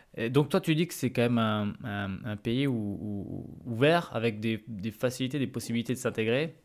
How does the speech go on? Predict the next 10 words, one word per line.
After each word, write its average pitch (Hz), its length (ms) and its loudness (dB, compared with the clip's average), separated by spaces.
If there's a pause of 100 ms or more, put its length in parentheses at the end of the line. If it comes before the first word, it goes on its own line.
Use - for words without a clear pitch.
(140)
Euh, 104 440 0 (520)
moi, 143 160 2
moi, 151 120 0
justement, 151 280 2
j'ai, 123 360 2
j'ai 107 160 -2
parfois 120 480 -6
ce 123 180 -10
sentiment 120 760 -6
que, 98 320 -4